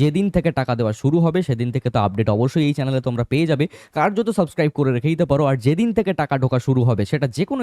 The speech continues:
এরিয়ার হতে পারে, যে কোনো স্কুলের হতে পারে, সেই দিন থেকেই ভেবে নিতে পারো যে তোমার অ্যাকাউন্টেও খুব শীঘ্রই কিন্তু টাকা ঢুকতে চলেছে, কারণ তখন থেকে তোমরা নিশ্চিত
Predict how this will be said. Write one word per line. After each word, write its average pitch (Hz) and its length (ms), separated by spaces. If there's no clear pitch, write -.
এরিয়ার 104 240
হতে 101 200
পারে, 107 200
যে 156 60
কোনো 240 220
স্কুলের 110 300
হতে 98 180
পারে, 107 120
সেই 170 180
দিন 190 160
থেকেই 175 220
ভেবে 139 200
নিতে 147 300
পারো 131 140
যে 147 60
তোমার 147 320
অ্যাকাউন্টেও 127 420
খুব 127 120
শীঘ্রই 110 380
কিন্তু 107 140
টাকা 95 220
ঢুকতে 104 280
চলেছে, 90 280
কারণ 120 180
তখন 160 300
থেকে 170 180
তোমরা 127 160
নিশ্চিত 123 280